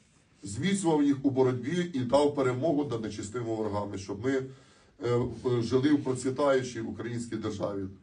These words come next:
щоб, е, Україна посіла достойне місце серед всіх держав світу, щоб ми могли молитися в тих храмах, де бажаємо, е, тією мовою, я-, яку, е, нам дарував Бог, бо кожна мова є дар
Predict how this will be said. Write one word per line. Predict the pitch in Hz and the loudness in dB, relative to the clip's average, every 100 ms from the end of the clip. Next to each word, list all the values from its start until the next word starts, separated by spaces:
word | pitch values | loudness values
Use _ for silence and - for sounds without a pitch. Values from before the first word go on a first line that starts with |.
| _ _ _ | _ _ _
щоб, | - 127 127 | -4 -4 4
е, | 135 | 6
Україна | 131 131 131 131 156 165 143 | 6 4 0 2 2 2 2
посіла | 135 - 113 120 147 135 | 0 -6 -8 -2 2 2
достойне | - 120 117 - 165 147 | 0 -4 -6 -2 -2 0
місце | 127 139 - | -2 -2 -2
серед | 127 117 113 | -6 -4 -4
всіх | - 131 | -4 -6
держав | 117 110 113 | -4 -4 -4
світу, | - 95 - - - - - - | -4 -10 -12 -16 -20 -20 -20 -10
щоб | 131 143 | -4 -2
ми | |
могли | 175 165 165 175 165 - | 2 2 4 4 2 -4
молитися | 123 143 151 135 123 113 | 0 2 2 0 -2 -2
в | 101 - | -2 0
тих | 151 151 | 0 2
храмах, | 143 135 131 | 2 4 2
де | 123 | 0
бажаємо, | 123 123 113 117 110 107 101 - - - - - 117 | -2 -2 0 0 -2 -4 -10 -14 -20 -20 -20 -8 0
е, | 123 117 107 107 | 2 0 -4 0
тією | 135 156 170 | 4 4 4
мовою, | 160 160 175 151 135 127 120 | 4 6 6 6 4 0 0
я-, | 123 117 | -2 0
яку, | 123 120 143 127 - 120 117 117 | -2 2 4 4 2 -4 -4 -2
е, | |
нам | 120 120 113 - | 0 0 -4 -6
дарував | 127 123 127 117 | -2 2 2 4
Бог, | 139 113 | 2 2
бо | 107 110 | -4 -4
кожна | 117 101 113 | -4 -4 -2
мова | 117 110 | -2 -2
є | 110 | -4
дар | 101 113 110 | -2 -2 -2